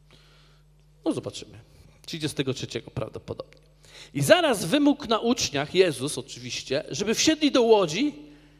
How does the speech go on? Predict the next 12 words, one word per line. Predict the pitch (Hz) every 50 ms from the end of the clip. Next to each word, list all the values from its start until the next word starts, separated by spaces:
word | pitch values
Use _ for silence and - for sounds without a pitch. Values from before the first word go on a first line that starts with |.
| _ _ _ _ _
i | 233 -
pojechali | - 247 247 233 220 - - 294 294 269 262 247
przed | - - 226 208 - 165 160
Nim | 214 226 226
na | 208 196 190
drugi | 170 196 202 175 185 151
brzeg, | 139 143 143 113 101 - - -
zanim | 135 131 190 202 202 208 208 196 190
rozpuści | 180 180 - - - - 196 - - - - 160
lud. | 147 143 120 104 - - - - - - - - _ _ _ - - - - - - - - - - -
A | - 151
gdy | 147 147 170 247 262 262 -